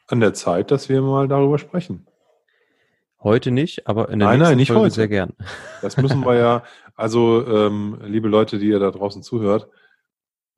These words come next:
Speaker 1: wir haben ein Fassprojekt, ein gemeinsames, mit nicht nur wir beiden, sondern mit noch ein paar, paar Leuten dazu. Und das läuft schon eine ganze Weile und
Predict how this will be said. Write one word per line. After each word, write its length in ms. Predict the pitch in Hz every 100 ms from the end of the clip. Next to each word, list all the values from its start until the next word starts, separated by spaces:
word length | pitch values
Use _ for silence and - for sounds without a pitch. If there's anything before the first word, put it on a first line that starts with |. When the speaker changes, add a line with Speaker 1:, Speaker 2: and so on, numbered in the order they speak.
| _
Speaker 1:
wir 100 | 107
haben 120 | 110
ein 100 | 113
Fassprojekt, 720 | 107 131 - - 151 151 151 151
ein 240 | 135 131
gemeinsames, 680 | 127 127 131 127 131 131 -
mit 340 | 107 - - -
nicht 220 | 110 -
nur 100 | 98
wir 160 | 95
beiden, 380 | 90 92 113 127
sondern 280 | 104 95 95
mit 160 | 95 -
noch 80 |
ein 60 | 90
paar, 220 | 87 95
paar 260 | 98 _ 98
Leuten 260 | 101 104
dazu. 540 | 90 85 - 117 143 - _ - _ _ _ _ _ _
Und 760 | 101 101 98 98 95 - - - _ _ -
das 480 | 98 98 - - 110
läuft 320 | 107 113 120
schon 160 | - 135
eine 80 | 135
ganze 340 | 135 135 123
Weile 360 | 117 123 127 135
und 280 | 110 92